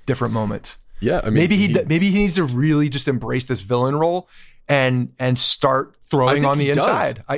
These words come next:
Speaker 2: I think he
Speaker 1: look, I think
Speaker 2: does.
Speaker 1: throwing on the inside is a lost art. Personally, in baseball, I'm not saying hit people. I'm saying establish your dominance on the mound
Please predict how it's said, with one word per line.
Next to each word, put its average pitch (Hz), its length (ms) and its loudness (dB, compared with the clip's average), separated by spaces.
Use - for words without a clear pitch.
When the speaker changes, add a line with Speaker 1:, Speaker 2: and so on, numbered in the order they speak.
Speaker 2:
I 127 80 -4
think 147 140 -8
he 285 40 2
Speaker 1:
look, - 160 0
I - 100 2
think - 160 -2
Speaker 2:
does. - 60 -12
Speaker 1:
throwing 208 280 2
on 175 80 -2
the 165 100 -2
inside 165 280 0
is 135 80 -4
a 127 40 -6
lost 143 420 -2
art. 165 280 -2
Personally, 180 440 0
in 143 80 0
baseball, 160 440 0
I'm 147 100 0
not 185 160 0
saying 170 280 -4
hit 143 260 -8
people. 226 360 -4
I'm 160 120 0
saying 170 200 0
establish 151 540 -2
your 226 100 -2
dominance 139 500 -2
on 139 160 -2
the 196 60 0
mound 127 380 0